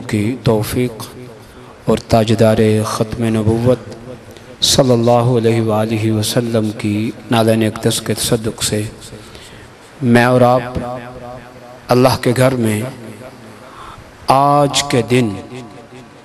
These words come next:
चौदह सदियाँ पहले रूनुमा होने वाले एक बहुत बड़े सानहा, और मैं अगर कहूँ कि अम्बिया के बाद इतना बड़ा जुल्म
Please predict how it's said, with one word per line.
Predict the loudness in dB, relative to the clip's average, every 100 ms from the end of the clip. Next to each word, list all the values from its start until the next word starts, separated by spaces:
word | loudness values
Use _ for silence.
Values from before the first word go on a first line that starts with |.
| -14
चौदह | -2 0 2 0
सदियाँ | 2 0 2 2
पहले | 2 0 0 -2 -4 -10 -16 -18 -20 -20 -20 -20 -20 -20 -20 -20 -20 -20 -4
रूनुमा | 2 4 6 6 4 2
होने | 2 2 2
वाले | 2 2 2 0 -2 -10 -14 -16 -18 -20 -20 -20 -20 -20 -20 -20 -14
एक | -12 -4
बहुत | 2 4 4 4 4 2 2 2 2 0 0
बड़े | 0 2
सानहा, | 0 0 0 2 2 2 2 -2 -6 -14 -16 -20 -20 -20 -20 -20 -20 -20 -20 -20 -4
और | 2 4
मैं | 4
अगर | 2 0
कहूँ | 0 0 2 0 -2
कि | -4 -6 -6 -2
अम्बिया | 2 4 4 2 4 4 2 0 -2
के | -6 -6 0
बाद | 2 2 0 -8 -16 -16 -18 -20 -20 -20 -20 -20 -20 -20 -20 _ -20 -20 -20 -8 -4
इतना | -2 0 2 2
बड़ा | 2 2 0
जुल्म | -2 -6 0 2 0 -6 -12 -16